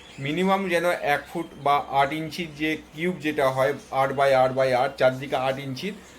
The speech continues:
তো সেটার ক্ষেত্রে সব থেকে ভালো হয়। তো ওই আট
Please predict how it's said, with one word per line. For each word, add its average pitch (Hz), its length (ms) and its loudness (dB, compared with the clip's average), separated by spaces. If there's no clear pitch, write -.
তো 139 300 2
সেটার 175 300 0
ক্ষেত্রে 190 260 -4
সব 175 240 -4
থেকে 170 180 -2
ভালো 151 360 0
হয়। 156 120 2
তো 139 440 0
ওই 143 360 -2
আট 135 200 0